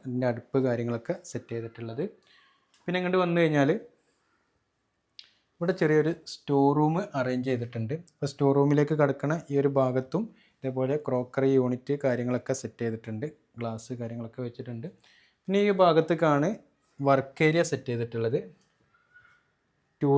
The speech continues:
ഡോറിൻ്റെ ഫ്രിഡ്ജ് ഈ ഒരു ഭാഗത്ത് അറേഞ്ച് ചെയ്തിട്ടുണ്ട്. അപ്പോൾ ഇവിടെയാണ് ഇവരെ ഉപയോഗങ്ങൾ കാര്യങ്ങളൊക്കെ വരുന്നത്. അവിടെ just ഷോക്ക് വേണ്ടിയിട്ട് നൽകിയതാണ്. അപ്പോൾ ഇവിടെ ഒരു നാടൻ അടുപ്പ്, പുകയില്ലാത്ത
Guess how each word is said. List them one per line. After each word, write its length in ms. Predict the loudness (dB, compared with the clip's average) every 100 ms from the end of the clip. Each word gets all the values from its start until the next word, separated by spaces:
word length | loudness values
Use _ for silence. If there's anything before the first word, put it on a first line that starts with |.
| 6
ഡോറിൻ്റെ 360 | 6 4 2 0 -4 _ -20 -20 _ _ _ _ _
ഫ്രിഡ്ജ് 420 | -2 0 -2 -6 -6 -2
ഈ 100 | 0
ഒരു 80 | 2 2
ഭാഗത്ത് 400 | -2 -2 -8 -10 -10 -12
അറേഞ്ച് 280 | -8 -6 -4
ചെയ്തിട്ടുണ്ട്. 460 | -6 -8 -12 -10 -10 -12 -20 _ _ _
അപ്പോൾ 140 | -6 2
ഇവിടെയാണ് 360 | 8 8 8 2 -4 -4
ഇവരെ 180 | 2 2 0 -4 _ _ _ -6 0
ഉപയോഗങ്ങൾ 500 | 6 8 6 6 2 4
കാര്യങ്ങളൊക്കെ 500 | 2 2 0 0 -2 -4 -8 -6 -2
വരുന്നത്. 340 | -2 -2 -4 -6 -6
അവിടെ 180 | -4 -4 -6
just 240 | -10 -8 -8 -6
ഷോക്ക് 340 | -6 -6 -2 -2
വേണ്ടിയിട്ട് 360 | 0 0 -2 -8 -8 _ _ _ _ _ _ _ _ -8 -4
നൽകിയതാണ്. 500 | -2 -2 -4 -6 -8 _ _ _
അപ്പോൾ 120 | 0
ഇവിടെ 180 | 4 2 0 -16 _ _ _ _ -2
ഒരു 120 | 0 4
നാടൻ 320 | 4 6 6 4
അടുപ്പ്, 340 | 2 0 0 0 -2 _ _ _ -8
പുകയില്ലാത്ത 440 | -6 -4 -2 0